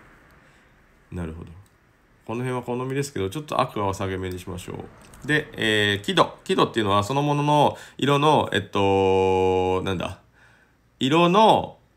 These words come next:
えー、明るさを調整してくれるので、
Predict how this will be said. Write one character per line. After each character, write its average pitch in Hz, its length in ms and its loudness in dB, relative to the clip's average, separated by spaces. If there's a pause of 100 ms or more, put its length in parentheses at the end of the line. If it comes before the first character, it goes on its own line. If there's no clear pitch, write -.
(160)
え 95 960 2 (240)
ー、 135 120 -2
明 180 80 4
る 180 60 2
さ 170 140 4
を 165 100 -2
調 165 180 -2
整 156 140 0
し 151 80 -6
て 147 100 -6
く 143 60 -4
れ 143 60 0
る 143 80 0
の 92 200 -2
で、 87 280 -6